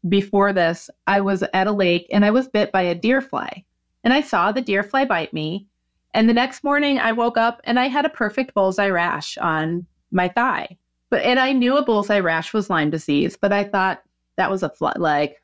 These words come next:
it was a fly. You cannot get Lyme disease from a fly. Um, and I, I did tell them that story and they said, "Yeah, you can't get Lyme disease from a fly. You had to have been bit by a tick."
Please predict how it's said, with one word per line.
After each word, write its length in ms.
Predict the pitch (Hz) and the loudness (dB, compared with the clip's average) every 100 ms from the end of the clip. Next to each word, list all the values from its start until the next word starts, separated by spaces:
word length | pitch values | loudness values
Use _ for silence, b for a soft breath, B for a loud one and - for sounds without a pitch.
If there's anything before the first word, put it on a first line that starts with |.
| _ | _
it 60 | - | -2
was 120 | 185 | 0
a 140 | 202 202 | 0 0
fly. 300 | 254 311 151 | 0 0 -2
You 180 | 170 196 | -4 -6
cannot 760 | - - 220 220 196 170 151 | -10 -4 0 2 2 0 -2
get 160 | 151 - | -4 -2
Lyme 200 | 151 160 | 0 0
disease 320 | 151 143 - | -2 -2 -2
from 200 | - 131 | -2 -4
a 60 | - | -4
fly. 460 | - - - 165 - _ _ _ | -6 -6 -6 -14 -20 _ _ _
Um, 600 | 220 202 180 175 180 180 - _ _ _ _ _ | 0 2 0 -2 -8 -10 -20 _ _ _ _ _
and 180 | 208 208 | 0 2
I, 160 | 208 202 | 2 0
I 120 | 226 | -2
did 200 | 214 262 | 0 0
tell 180 | 220 202 | 0 0
them 140 | 277 233 | 2 0
that 160 | 208 | 0
story 300 | - 190 170 | -2 0 0
and 100 | 175 | 0
they 60 | 170 | 0
said, 180 | 196 175 | 0 2
"Yeah, 120 | 156 | 2
you 140 | 160 | 0
can't 240 | 156 180 165 | 0 0 0
get 120 | 165 | 0
Lyme 180 | 160 151 | 0 0
disease 320 | 151 143 - | 0 -2 0
from 160 | 165 | 0
a 60 | 151 | 0
fly. 260 | 175 165 160 | 2 0 0
You 140 | 165 | -4
had 200 | 165 151 | -2 -2
to 60 | 151 | -2
have 120 | 143 | -2
been 180 | 156 147 | -2 0
bit 180 | 151 - | -2 0
by 100 | 160 | -2
a 120 | 160 | -2
tick." 440 | - 208 165 - | -2 -2 -2 -6